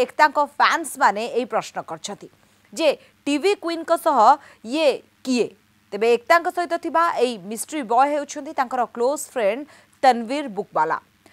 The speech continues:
ତନବୀର, ଅ, ବୁକବାଲା ହେଉଛନ୍ତି ଇଡିଂ ଏଣ୍ଟରଟେନମେଣ୍ଟର ଫାଉଣ୍ଡର, ଆଉ ଏକତାଙ୍କର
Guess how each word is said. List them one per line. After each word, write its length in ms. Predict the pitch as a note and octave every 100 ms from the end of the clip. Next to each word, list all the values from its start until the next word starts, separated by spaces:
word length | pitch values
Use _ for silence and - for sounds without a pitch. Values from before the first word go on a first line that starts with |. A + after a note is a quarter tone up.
| _ - _ -
ତନବୀର, 400 | D4 D4 F4+ G4
ଅ, 200 | D#4 C4
ବୁକବାଲା 420 | A#3 C#4 A#3+ E4
ହେଉଛନ୍ତି 520 | E4+ D#4+ D#4 D#4 F4+ F#4 E4 F3+
ଇଡିଂ 260 | G#3+ G3 E4+ -
ଏଣ୍ଟରଟେନମେଣ୍ଟର 840 | A#3+ A#3+ C#4 D4 C#4+ C#4+ C#4 D4
ଫାଉଣ୍ଡର, 480 | C#4+ G#3 F3 D#3+ C#3+ - _
ଆଉ 120 | G#3 G#3 -
ଏକତାଙ୍କର 520 | G3+ - A3 F3